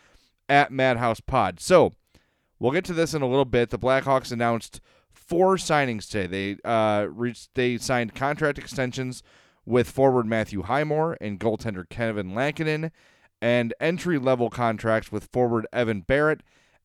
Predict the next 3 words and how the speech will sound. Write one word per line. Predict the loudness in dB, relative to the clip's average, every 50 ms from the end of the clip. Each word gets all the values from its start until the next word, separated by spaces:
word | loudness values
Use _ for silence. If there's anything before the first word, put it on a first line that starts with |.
| _ 2
and | 4 6 6 6 6 4 2 -2 -4 _ _ _ _ _ _ _ _ 4
Andre | 6 6 8 6 6 6 6 6 6 6 4 2 0 -2 _ _ _ _ _ _ _ 4
Alti-Barmakian. | 4 4 4 4 2 0 2 6 8 8 8 8 6 2 2 2 2 0 0 0 0 -4